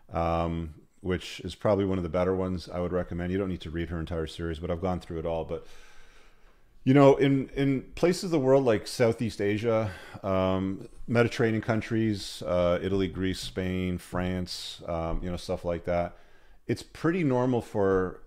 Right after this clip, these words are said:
successful men to have mistresses, to have side pieces, to go outside of the marriage and expect monogamy of their, um, wife, girlfriend, whatever. It's only in North America that they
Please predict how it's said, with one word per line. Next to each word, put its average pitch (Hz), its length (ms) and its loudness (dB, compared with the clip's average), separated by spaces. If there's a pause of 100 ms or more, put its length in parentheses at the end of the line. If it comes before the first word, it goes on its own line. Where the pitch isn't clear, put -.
successful - 580 -4
men 90 300 -2
to 92 120 -2
have 87 200 0
mistresses, 78 580 -8
to 87 100 -8
have 87 160 -6
side 85 280 -6
pieces, 76 440 -10
to 82 300 -6
go 85 180 -2
outside 82 300 -6
of 78 60 -8
the 80 40 -8
marriage 80 400 -8
and 90 140 -8
expect - 600 -2
monogamy 82 580 -4 (480)
of 85 200 -2
their, 82 500 -4
um, 78 460 -4 (100)
wife, 80 360 -4
girlfriend, 78 380 -8
whatever. 80 340 -10 (920)
It's - 160 0
only 160 200 10
in 147 80 8
North 147 220 6
America 113 640 4 (400)
that 95 460 4 (480)
they 95 640 0